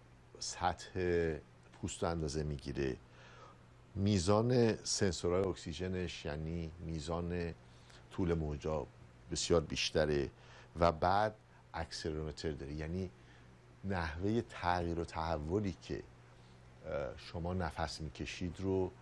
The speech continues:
اندازه می‌گیره. می‌دونید کار نهاییش اون زمانی که تمام این، این پارامترها جمع می‌شه و این به یک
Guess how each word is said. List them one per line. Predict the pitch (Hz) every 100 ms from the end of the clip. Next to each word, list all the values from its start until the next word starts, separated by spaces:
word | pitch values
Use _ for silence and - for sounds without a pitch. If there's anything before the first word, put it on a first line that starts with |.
| -
اندازه | 78 76 69 71
می‌گیره. | 67 62
می‌دونید | 71 80 80 - -
کار | - 87 87 80 - -
نهاییش | 90 78 85 85 98 107 - - -
اون | 95
زمانی | 92 85 85 92
که | 82 -
تمام | - 85 87 92
این، | 95 90 85 - - - - - -
این | 90
پارامترها | 87 80 80 73 -
جمع | 82 87 80
می‌شه | 104 113 - 117 107 107 - - - - - -
و | 87 80 -
این | 92 92 90 -
به | 87
یک | 87 80 - -